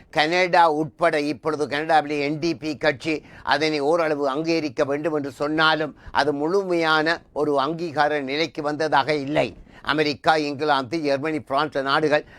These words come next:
பலஸ்தீனை ஒரு தனி நாடாக முழுத்து முழுதாக அங்கீகரிக்கப்பட்டதாக தெரியவில்லை. உதாரணமாக சொல்லப்போனால், அரஃபாட் அவர்கள் பலஸ்தீனிய விடுதலை இயக்கத்தின் தலைவராக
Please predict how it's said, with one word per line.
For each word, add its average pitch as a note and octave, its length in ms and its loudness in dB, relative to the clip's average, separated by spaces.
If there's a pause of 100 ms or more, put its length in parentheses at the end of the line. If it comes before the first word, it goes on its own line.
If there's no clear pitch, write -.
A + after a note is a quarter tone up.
(140)
பலஸ்தீனை D#3 580 0
ஒரு D3+ 200 0
தனி D3+ 300 -2
நாடாக D#3 680 2 (220)
முழுத்து D#3+ 500 0
முழுதாக D3+ 680 2
அங்கீகரிக்கப்பட்டதாக D3 1120 -2
தெரியவில்லை. C#3+ 720 -2 (280)
உதாரணமாக C#3 720 0
சொல்லப்போனால், C#3+ 800 0
அரஃபாட் C#3+ 380 2
அவர்கள் C3+ 420 -2
பலஸ்தீனிய D3 600 -2
விடுதலை C#3+ 360 -4
இயக்கத்தின் C#3 540 -4
தலைவராக C#3+ 580 2